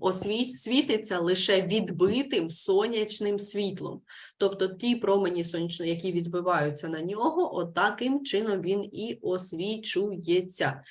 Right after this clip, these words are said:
Якби місяць постійно сам випромінював світло, то він би був кулястої форми, таку постійно, такої ж, як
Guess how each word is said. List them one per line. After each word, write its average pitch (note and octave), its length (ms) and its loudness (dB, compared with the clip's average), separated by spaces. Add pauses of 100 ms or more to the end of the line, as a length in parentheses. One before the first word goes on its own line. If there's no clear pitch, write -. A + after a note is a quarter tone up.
(260)
Якби A3 720 4 (480)
місяць G3 460 2
постійно G3 640 2
сам E3+ 400 4
випромінював B3 800 2
світло, A#3+ 440 -2
то G#3 140 0
він A#3 220 0
би F#3 160 2
був G#3 360 -2
кулястої F3 640 0
форми, B3 460 2
таку E3+ 360 -4
постійно, F3+ 680 0
такої B3 680 2
ж, - 180 -4
як F3+ 420 2